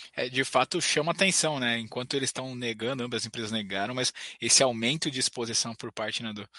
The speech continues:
do controlador, de fato, chama atenção. E eu tava lembrando aqui, dois mil e vinte e três, em alguns momentos, quando a gente falava de índices de queda de juros,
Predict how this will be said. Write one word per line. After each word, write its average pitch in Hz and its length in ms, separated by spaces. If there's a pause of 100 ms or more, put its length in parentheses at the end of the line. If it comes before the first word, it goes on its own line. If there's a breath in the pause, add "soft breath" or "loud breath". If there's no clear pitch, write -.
(320 loud breath)
do 104 100
controlador, 113 400
de 113 80
fato, - 300
chama 117 240
atenção. 120 440 (460 loud breath)
E 123 140
eu 120 80
tava 131 160
lembrando 135 500
aqui, 123 460
dois 110 240
mil 123 80
e 120 40
vinte 120 140
e - 60
três, 123 260
em 127 60
alguns 120 320
momentos, 123 360
quando 120 140
a 117 40
gente - 100
falava 117 320
de 120 140
índices 117 260
de 113 100
queda 113 320 (420 loud breath)
de 113 140
juros, 120 420